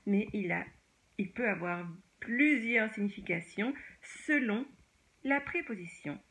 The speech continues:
qui le suit. Ok ? Donc là, je vais voir avec vous deux, en deux significations, euh, peu connues, justement. C'est pour ça que je veux, je veux vous les apporter, parce qu'elles sont peu connues et, euh, et pourtant, euh,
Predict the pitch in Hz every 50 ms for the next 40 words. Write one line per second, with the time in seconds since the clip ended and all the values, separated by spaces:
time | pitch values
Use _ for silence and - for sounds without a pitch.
0 | _ _ - - - 262 247 233 220 202 - - - 180 143 - - _ _ _
1 | _ - 170 165 - - - - - 269 277 - - - - - 185 185 196 220
2 | 220 226 254 294 294 226 208 202 196 190 202 190 190 185 180 180 175 170 170 175
3 | 175 170 - - - _ - - 175 170 175 185 247 320 330 294 240 202 - -
4 | - _ _ - 190 185 185 175 180 - 311 427 480 - 392 311 277 262 240 208
5 | 220 202 202 - - 202 196 190 175 160 - - - 339 415 427 427 - 269 233
6 | 226 262 403 523 349 269 - 220 202 180 208 269 - - - 269 269 233 226 226
7 | 196 - - - 202 190 202 214 226 226 277 302 302 269 240 226 214 208 202 185
8 | 185 - 269 320 - - - 233 240 247 240 233 226 - 262 254 262 - 233 220
9 | 220 226 220 233 - - - - - - - - - 220 214 208 - - 185 185
10 | 180 175 - 196 196 196 190 - - - 220 214 202 180 170 170 170 170 175 -
11 | - - -